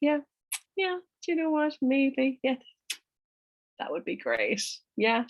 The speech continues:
yeah, yeah. Yeah, that'd be great now.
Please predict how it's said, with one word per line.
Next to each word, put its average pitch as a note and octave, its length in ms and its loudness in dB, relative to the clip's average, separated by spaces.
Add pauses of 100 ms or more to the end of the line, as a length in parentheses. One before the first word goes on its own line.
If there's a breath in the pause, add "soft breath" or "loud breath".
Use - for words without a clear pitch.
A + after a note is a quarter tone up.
yeah, G#3 260 0 (180)
yeah. G3 240 0 (880 loud breath)
Yeah, E4 160 2 (100)
that'd D4 200 4
be G#3+ 80 0
great F3 320 0
now. E3+ 260 -2